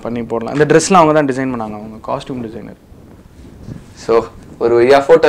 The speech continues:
Speaker 2: segment முடிஞ்சிச்சு,
Speaker 1: முடிஞ்சா?
Speaker 2: பிரதர்.
Speaker 1: சூப்பர்.
Speaker 2: உங்களுடைய favorite ஃபோட்டோஸ்லாம் நாங்க எடுத்திருக்கோம்னு
Speaker 1: சூப்பர்,
Speaker 2: நினைக்கிறேன்.
Speaker 1: சூப்பர், கண்டிப்பா.
Speaker 2: சரி, okay, brother. இப்போ வந்து நம்ம வந்து ஒரு இன்டர்வியூவாவும் பார்த்துட்டோம், ஒரு interaction மாதிரியும் வந்து இந்த session பார்த்துட்டோம். இதுக்கப்புறம் வந்து இது ஏன் செஷன், brother?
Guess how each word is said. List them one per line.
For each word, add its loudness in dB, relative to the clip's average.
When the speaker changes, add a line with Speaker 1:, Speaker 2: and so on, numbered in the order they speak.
Speaker 2:
segment -2
முடிஞ்சிச்சு, 0
Speaker 1:
முடிஞ்சா? 0
Speaker 2:
பிரதர். -4
Speaker 1:
சூப்பர். -6
Speaker 2:
உங்களுடைய 4
favorite 6
ஃபோட்டோஸ்லாம் 2
நாங்க -2
எடுத்திருக்கோம்னு -2
Speaker 1:
சூப்பர், 0
Speaker 2:
நினைக்கிறேன். 2
Speaker 1:
சூப்பர், -6
கண்டிப்பா. -4
Speaker 2:
சரி, 0
okay, 2
brother. 2
இப்போ 2
வந்து 4
நம்ம -6
வந்து -2
ஒரு -4
இன்டர்வியூவாவும் 4
பார்த்துட்டோம், 0
ஒரு -4
interaction 2
மாதிரியும் -2
வந்து -4
இந்த -4
session -4
பார்த்துட்டோம். -10
இதுக்கப்புறம் 2
வந்து 0
இது -4
ஏன் 0
செஷன், -6
brother? -8